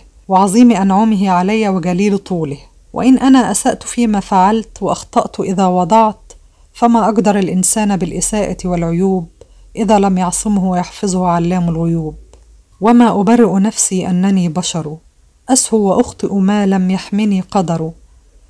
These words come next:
ولا ترى عذراً أولى بذي زلل من أن يقول مقراً أنني بشر. فليسبل النظار في هذا التأليف على مؤلفه ذيل ستره إن مرت به هفوة،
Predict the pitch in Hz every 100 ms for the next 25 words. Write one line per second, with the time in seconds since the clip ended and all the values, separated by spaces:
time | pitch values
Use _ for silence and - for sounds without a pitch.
0 | _ - 240 247 220 247 240 208 190 233
1 | 214 202 - 226 208 196 196 165 185 196
2 | 196 180 214 208 196 202 196 _ _ _
3 | _ 202 185 196 196 190 - 226 208 180
4 | 170 214 208 190 185 180 180 190 175 185
5 | 196 165 156 170 165 151 160 - - -
6 | _ _ _ - 214 226 285 - 220 202
7 | 190 175 220 233 220 208 202 226 196 -
8 | 165 196 233 226 190 196 185 175 170 185
9 | 226 233 190 196 208 208 190 - 214 -
10 | 185 190 185 180 185 196 196 175 143 190
11 | 185 170 190 - 151